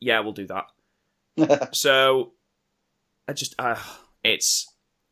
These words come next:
Speaker 1: every time you watch it, it's a match that, you know, and there are some matches on here that don't age well, um, but this, you can watch it now, you'll be able to watch it in twenty years and still think, "Bloody hell, that is a fantastic
Speaker 2: Yeah.
Speaker 1: match."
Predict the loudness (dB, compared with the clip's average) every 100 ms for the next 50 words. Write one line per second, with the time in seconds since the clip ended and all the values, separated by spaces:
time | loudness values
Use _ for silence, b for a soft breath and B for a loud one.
0 | _ 0 0 0 -4 -6 -6 -4 -6 -6
1 | -8 -2 0 0 -2 -8 -12 -8 -6 -6
2 | -6 -8 -8 -8 -8 -6 -6 -6 -6 -4
3 | -6 -6 -10 -10 -8 -8 -6 -4 -4 -4
4 | -8 -8 -12 -14 -16 _ _ _ _ _
5 | -12 -6 -4 -4 -6 -10 _ _ _ _
6 | -4 -2 -2 -4 -8 -8 _ -6 0 0
7 | 0 -2 -4 -6 _ _ _ _ _ _
8 | -10 -10 -8 -4 -4 -4 -6 -2 0 0
9 | -2 -4 -6 -6 -8 -10 -12 -12 -8 -8
10 | -6 -6 -4 -6 -6 -6 -8 -10 -18 -16
11 | -4 -4 -4 -10 -10 -6 -8 -10 -16 -18
12 | -14 -14 -14 -16 -16 -14 -2 -2 -2 -6